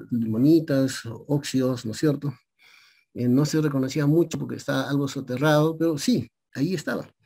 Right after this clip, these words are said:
¿no? Entonces, este, curioso, ¿no? Eso de ahí. Y luego,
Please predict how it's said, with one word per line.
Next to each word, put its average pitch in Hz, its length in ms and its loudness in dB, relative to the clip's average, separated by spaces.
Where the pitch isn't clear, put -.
¿no? 90 160 -4
Entonces, 156 600 0
este, 120 500 -2
curioso, 175 480 0
¿no? 180 320 0
Eso 147 300 -2
de 139 80 2
ahí. 175 240 0
Y 214 260 6
luego, 226 540 6